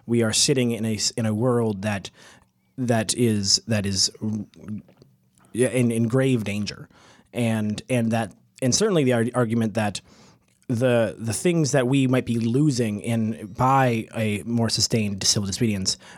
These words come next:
uh, are, are paltry in comparison to what is going to be lost w-, without action.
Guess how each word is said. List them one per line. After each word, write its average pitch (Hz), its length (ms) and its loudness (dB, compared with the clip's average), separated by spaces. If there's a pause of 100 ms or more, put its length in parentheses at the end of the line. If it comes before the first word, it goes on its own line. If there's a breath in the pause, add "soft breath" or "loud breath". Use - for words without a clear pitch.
(100)
uh, 120 240 4
are, 117 340 4
are 113 160 2
paltry 127 540 0
in 104 120 -4
comparison 113 560 0
to 107 120 0
what 107 300 -2
is 98 180 -4
going 104 180 -2
to - 80 -6
be 113 80 -2
lost 92 380 -2
w-, 92 220 -4
without 101 260 -2
action. - 480 -8